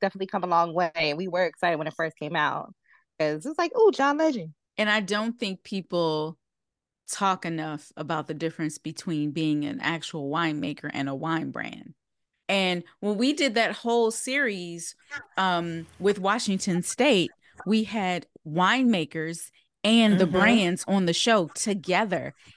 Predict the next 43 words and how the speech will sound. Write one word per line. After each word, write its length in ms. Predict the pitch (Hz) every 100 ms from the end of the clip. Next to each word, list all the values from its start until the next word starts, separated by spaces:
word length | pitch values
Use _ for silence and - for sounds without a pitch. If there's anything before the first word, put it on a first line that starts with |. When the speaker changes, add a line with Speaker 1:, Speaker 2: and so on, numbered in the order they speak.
| _ -
Speaker 2:
And 280 | 190 180 170
we 80 |
Speaker 3:
Yes. 80 | 185
Speaker 2:
talked 220 | 208 190
about 240 | 196 190 185
the 60 |
differences 840 | 185 214 254 190 - 160 160 160 156 - - _ -
in 360 | 180 175 170 - - - -
the 80 | 190
way 140 | 185
they 120 | 175
work 220 | 175 339 -
together. 380 | 190 147 131 -
So, 340 | 165 156 156 - - _ _
I 80 | 202
mean, 320 | 208 190 180 175 -
if, 200 | 180 - _ _ -
if 80 | 156
you'd 160 | 175 165
like 200 | 233 -
to 100 | 214
go 160 | 170
back 300 | 160 147 156
and 140 | 143 147
listen 240 | 156 151
to 100 | 139
those 220 | 143 143
episodes, 640 | 147 - - - - - -
that'd 220 | 67 65
be 100 | 67
great. 400 | - 62 52 - -
But 260 | 139 131 - -
yeah, 320 | 185 180 165
th-, 160 | - -
it, 160 | 202
that 120 | 226 262
was 140 | 269
super 260 | 269 226 208
fun, 260 | 190 160
just 220 | 165 175
talking 300 | 214 190 190 185
to 100 | 175
both, 260 | 185 165